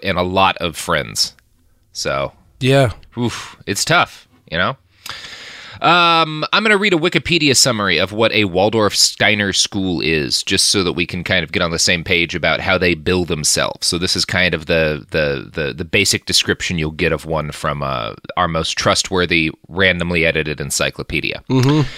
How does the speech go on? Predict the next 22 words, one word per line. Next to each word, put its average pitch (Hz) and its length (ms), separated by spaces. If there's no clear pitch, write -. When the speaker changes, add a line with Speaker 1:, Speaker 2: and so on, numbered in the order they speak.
Speaker 1:
Waldorf 220 380
education, 95 640
also 117 300
known 107 240
as 82 100
Steiner 143 400
education, 71 580
is 104 140
based 196 260
on 143 120
the 113 160
educational 143 680
philosophy 92 680
of 73 100
Rudolf 69 260
Steiner, 139 460
the 82 80
founder 80 420
of 113 200
anthroposophy. 95 880
Its - 160
pedagogy 107 680